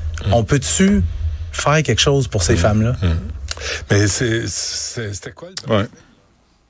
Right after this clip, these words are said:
Speaker 1: Y a-tu quelque chose d'autre à ajouter ?
Speaker 2: As-tu eu une réponse
Speaker 1: De ?
Speaker 2: à ta question ?
Speaker 1: Pas, c'est parce que clairement, ça se fait encore. La seule chose qui est différente dans cette histoire-là ici, c'est qu'elle est pas décédée, cette femme-là.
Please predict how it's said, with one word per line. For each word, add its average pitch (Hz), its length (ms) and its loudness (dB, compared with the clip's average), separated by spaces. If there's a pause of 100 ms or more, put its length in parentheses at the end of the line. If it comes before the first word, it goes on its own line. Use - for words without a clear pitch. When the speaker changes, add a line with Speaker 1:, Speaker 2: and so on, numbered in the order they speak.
(140)
Speaker 1:
Y - 60 4
a-tu - 180 0
quelque 135 160 2
chose 123 240 4
d'autre 131 200 4
à 101 60 4
ajouter ? 101 280 0
Speaker 2:
As-tu 135 220 4
eu 139 40 4
une 131 80 4
réponse 170 580 -2 (180)
Speaker 1:
De ? 135 180 4 (480)
Speaker 2:
à 95 360 0
ta 95 160 0
question ? 226 420 2 (1300)
Speaker 1:
Pas, 120 100 4 (460)
c'est - 120 -6
parce - 160 2
que 113 200 4
clairement, 117 360 4
ça 113 140 2
se - 100 0
fait 120 80 2
encore. 143 280 2 (280)
La 123 140 4
seule 143 280 2
chose 151 300 2
qui 131 120 2
est 120 60 4
différente 120 380 2
dans 123 100 4
cette 113 240 0
histoire-là 110 380 4
ici, 180 320 4 (380)
c'est - 180 0
qu'elle - 120 2
est - 40 4
pas 113 140 2
décédée, 107 420 4
cette 87 200 -2
femme-là. 101 280 -2